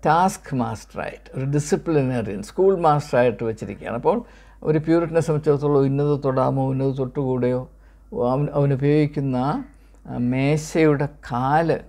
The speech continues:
വെളിയിൽ കാണരുത്, കാരണം അത് അശ്ലീലമാണ്. സ്ത്രീകളുടെ കാല് കാണുന്നത് പോലെയാണ് മേശ, മേ-, മേശയുടെ കാല് എന്നൊക്കെ. അപ്പം പ്യൂരിറ്റൻ, പ്യൂരിറ്റന്മാർ ഇതങ്ങ് വളരെ അങ്ങ്, ആ, ഉയരത്തിൽ കൊണ്ടുപോയി. അപ്പം അവനും അടിമയാണ്, അവൻ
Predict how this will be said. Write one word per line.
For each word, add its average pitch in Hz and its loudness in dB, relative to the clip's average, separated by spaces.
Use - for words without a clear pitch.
വെളിയിൽ 151 0
കാണരുത്, 127 -2
കാരണം 135 -2
അത് 139 0
അശ്ലീലമാണ്. 156 0
സ്ത്രീകളുടെ 156 2
കാല് 147 6
കാണുന്നത് 135 2
പോലെയാണ് 135 -2
മേശ, 131 -2
മേ-, 127 -4
മേശയുടെ 147 2
കാല് 135 2
എന്നൊക്കെ. 131 -4
അപ്പം 143 -10
പ്യൂരിറ്റൻ, 170 -2
പ്യൂരിറ്റന്മാർ 160 0
ഇതങ്ങ് 160 0
വളരെ 160 2
അങ്ങ്, 160 0
ആ, - -12
ഉയരത്തിൽ 165 2
കൊണ്ടുപോയി. 147 4
അപ്പം - -8
അവനും 226 6
അടിമയാണ്, 135 -2
അവൻ 165 0